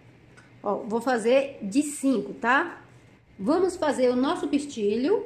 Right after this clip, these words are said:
ó, tá? Trinta de comprimento e quatro de largura, tá? Se você quiser mais, você corta mais.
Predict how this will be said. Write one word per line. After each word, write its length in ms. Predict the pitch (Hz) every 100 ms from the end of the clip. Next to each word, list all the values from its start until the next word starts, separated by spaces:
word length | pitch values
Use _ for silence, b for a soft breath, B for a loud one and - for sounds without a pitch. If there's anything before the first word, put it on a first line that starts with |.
| -
ó, 240 | 220 202 147 - - - - - - - -
tá? 380 | 202 254 349 - - - - - -
Trinta 340 | 285 349 370
de 120 | 294 277
comprimento 760 | 294 285 240 240 269 294 320 -
e 300 | 302 349 -
quatro 460 | 294 294 320 370 339
de 180 | 226 302
largura, 800 | 330 285 208 277 269 180 160 - - -
tá? 320 | 208 233 311
Se 120 | 339 349
você 240 | 381 311
quiser 260 | 294 247 302
mais, 420 | 285 269 339 403
você 180 | 381 -
corta 280 | 339 339
mais. 600 | 415 427 202 139 - -